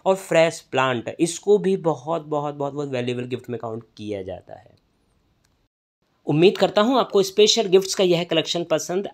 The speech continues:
आया होगा। एक और वीडियो का लिंक डिस्क्रिप्शन में अवेलेबल है, क्लिक कर कर आप वहाँ से भी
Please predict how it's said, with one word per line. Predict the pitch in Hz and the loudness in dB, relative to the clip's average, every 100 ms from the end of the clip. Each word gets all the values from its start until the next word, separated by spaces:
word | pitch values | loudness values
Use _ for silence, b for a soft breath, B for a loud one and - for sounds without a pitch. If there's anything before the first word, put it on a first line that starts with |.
| - | -2
आया | 131 143 160 | 0 2 2
होगा। | 156 143 143 127 127 127 b b - | -2 -2 -4 -4 -6 -6 b b 0
एक | 180 185 185 | 0 0 4
और | 202 208 | 6 6
वीडियो | 147 147 196 | 2 4 4
का | 208 147 | 4 2
लिंक | 156 202 | 2 2
डिस्क्रिप्शन | 139 - 143 - 156 | -2 0 -4 -2 -2
में | 165 | -2
अवेलेबल | 139 123 139 135 131 165 | -2 -4 0 -2 0 -2
है, | 151 247 | -2 -4
क्लिक | 160 160 156 | -2 -2 -2
कर | 139 | -4
कर | 147 147 | -2 -2
आप | 165 151 | -2 -2
वहाँ | 135 147 190 220 | -2 -2 -2 -2
से | 190 | -2
भी | 160 175 180 | -2 -2 -4